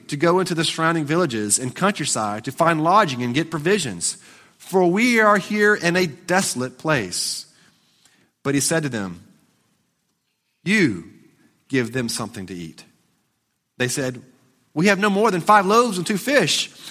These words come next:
unless we are to go and buy food for all these people." For there were about five thousand men. Paraphrase there, I mean, a, a parenthesis, five thousand men. It doesn't speak of women and children. Could be at that time maybe fifteen to twenty thousand people.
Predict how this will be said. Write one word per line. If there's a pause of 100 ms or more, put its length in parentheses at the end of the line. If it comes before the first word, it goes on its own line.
(140)
unless
we
are
to
go
and
buy
food
for
all
these
people." (960)
For
there
were
about
five
thousand (100)
men. (340)
Paraphrase
there,
I
mean, (100)
a,
a
parenthesis,
five
thousand
men. (300)
It
doesn't
speak
of
women
and
children. (260)
Could
be
at
that
time
maybe
fifteen
to
twenty
thousand (440)
people.